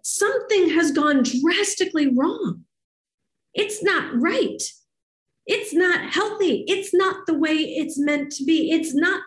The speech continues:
the way the fig tree is designed. And if the fig tree is designed to bear fruit, how much more so are you? You are designed to bear the fruit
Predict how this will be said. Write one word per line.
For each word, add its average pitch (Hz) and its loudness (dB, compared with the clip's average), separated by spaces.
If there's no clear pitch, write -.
the 330 0
way 302 0
the 254 -2
fig 262 -2
tree 277 0
is 233 2
designed. 190 -2
And 294 2
if 285 0
the 277 -2
fig 403 0
tree 359 2
is 285 2
designed 247 0
to 247 -4
bear 220 -4
fruit, 214 -2
how 311 -4
much 285 -6
more 233 -2
so 196 -6
are 180 0
you? 180 -2
You 339 2
are 311 0
designed 254 2
to 285 0
bear 349 0
the 349 -4
fruit 320 0